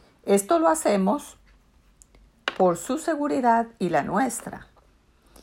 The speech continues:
En New Vela estamos tomando todas las precauciones para poderles brindar seguridad, salud y belleza en todos los tratamientos. Gracias.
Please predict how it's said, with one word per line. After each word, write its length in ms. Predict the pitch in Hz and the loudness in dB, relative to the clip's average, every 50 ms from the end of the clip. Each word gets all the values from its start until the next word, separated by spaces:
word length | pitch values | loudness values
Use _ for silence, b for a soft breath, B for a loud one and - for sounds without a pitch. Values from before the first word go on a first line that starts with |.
| b b b b b - | b b b b b 2
En 180 | 220 226 233 233 | 4 6 6 6
New 200 | 240 240 220 214 | 6 4 4 4
Vela 460 | 233 240 302 302 311 311 330 349 - - _ _ _ _ _ _ - | 4 4 4 4 2 2 0 0 -4 -12 _ _ _ _ _ _ -4
estamos 540 | 196 190 190 - 294 269 269 302 294 294 - | -4 -4 0 2 2 4 4 2 -2 -4 -4
tomando 580 | - - 170 175 175 180 190 185 247 - - - - - _ _ - - - _ - | -4 0 2 2 2 2 2 -2 -4 -4 -6 -12 -20 -20 _ _ -20 -20 -20 _ 2
todas 320 | - 233 233 233 269 330 330 | 6 6 6 8 6 4 4
las 160 | 320 302 294 | 2 0 -2
precauciones 960 | - - 208 202 - 196 170 160 151 - - 226 247 247 247 262 294 - - - - _ - - | -4 -8 -8 -6 -4 -4 -4 -4 -4 -4 -4 -2 0 0 0 -2 -4 -6 -10 -18 -20 _ -8 4
para 280 | - 208 196 208 208 - | 8 8 8 8 8 4
poderles 480 | 180 170 170 175 180 196 226 254 247 - | 0 0 0 0 0 -2 -2 -4 -4 -4
brindar 580 | 190 180 165 151 156 175 175 180 233 294 - - - - _ - | -4 -4 -4 0 4 6 6 6 4 2 -4 -14 -20 -20 _ -12
seguridad, 840 | - - - 208 180 175 180 175 175 170 170 175 185 202 311 339 - - _ _ - - - - | -10 -4 -2 -2 0 0 0 -2 -2 2 4 6 6 6 4 2 -4 -12 _ _ -20 -20 -20 -16
salud 560 | - - - - 185 175 180 190 202 294 311 - _ _ - | -12 -4 0 2 2 2 4 2 0 0 -2 -8 _ _ -4
y 120 | 233 233 | -2 -2
belleza 580 | 190 175 139 - 160 156 160 - - 269 311 320 - _ _ _ b b b b b b b b b b b b - - - | -2 -2 -2 -2 -2 -2 -2 -2 -4 -6 -6 -8 -14 _ _ _ b b b b b b b b b b b b -6 -2 0
en 200 | 220 214 202 - | 0 0 2 4
todos 280 | 233 233 233 240 240 | 6 8 8 8 6
los 160 | 233 233 233 | 4 0 0
tratamientos. 960 | - 208 190 - - 160 165 160 160 - - - - - - - - - - - _ _ _ _ _ _ _ _ _ _ _ _ _ _ _ _ _ _ _ _ _ - | -2 -4 -2 0 -2 -2 -2 -4 -8 -8 -8 -10 -12 -16 -18 -18 -18 -20 -20 -20 _ _ _ _ _ _ _ _ _ _ _ _ _ _ _ _ _ _ _ _ _ -4
Gracias. 720 | 202 - 180 196 262 262 - 311 311 320 320 - - - | 2 6 8 8 8 6 2 0 0 0 0 -2 -8 -16